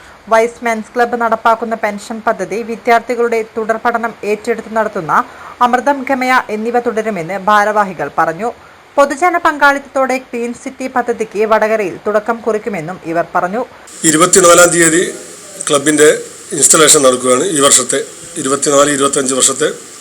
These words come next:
Speaker 2: ക്ലബിൻ്റെ ഭാരവാഹികളെ സ്ഥാനാരോഹണം നടക്കുകയാണ്. നമ്മൾ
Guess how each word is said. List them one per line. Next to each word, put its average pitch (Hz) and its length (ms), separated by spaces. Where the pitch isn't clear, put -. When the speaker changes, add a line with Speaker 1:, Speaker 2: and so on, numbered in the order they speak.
Speaker 2:
ക്ലബിൻ്റെ 139 300
ഭാരവാഹികളെ 139 680
സ്ഥാനാരോഹണം 135 640
നടക്കുകയാണ്. 123 540
നമ്മൾ 131 480